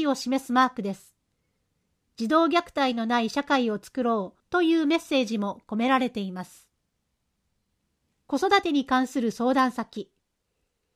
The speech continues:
子ども家庭相談。区役所別館三階。電話、四一一の七一七三。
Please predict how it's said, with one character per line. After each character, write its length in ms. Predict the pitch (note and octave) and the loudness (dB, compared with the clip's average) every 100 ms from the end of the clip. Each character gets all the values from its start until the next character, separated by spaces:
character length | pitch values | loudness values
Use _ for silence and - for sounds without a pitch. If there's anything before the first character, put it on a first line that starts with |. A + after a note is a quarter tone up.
| _ _ | _ _
子 140 | B3 | 0
ど 120 | C#4+ | 2
も 140 | F#4 F#4 | 4 2
家 160 | C#4+ C#4+ | 0 2
庭 180 | F4 | 2
相 220 | F4 F4 B3 | 4 2 2
談。 300 | G#3 F3+ - _ _ _ _ _ | 0 -4 -14 _ _ _ _ _
区 80 | - | 0
役 180 | D#4 D#4+ | 0 2
所 140 | C4+ | 0
別 220 | G3 G3+ - | 0 -2 -2
館 200 | D#4 D4 | -2 0
三 260 | C4+ B3+ | -2 0
階。 320 | A#3 G#3 F#3+ - _ _ _ - | -2 -2 -6 -12 _ _ _ -10
電 300 | G#3+ C4+ C#4+ | 0 2 4
話、 200 | C4 A#3+ _ _ _ _ | 2 2 _ _ _ _
四 340 | C4 F4 G4+ G4+ | 0 2 2 -2
一 320 | G4 D#4+ D#4 | 0 2 2
一 200 | D4 D#4+ | 0 -2
の 180 | A#3 G#3 | -2 -2
七 340 | G#3+ A#3 D4+ | -2 2 2
一 280 | F4 E4 A#3 | 2 -2 -6
七 260 | G3+ G#3+ B3+ | -4 -2 -2
三。 360 | - A3 F#3+ | -2 -4 -4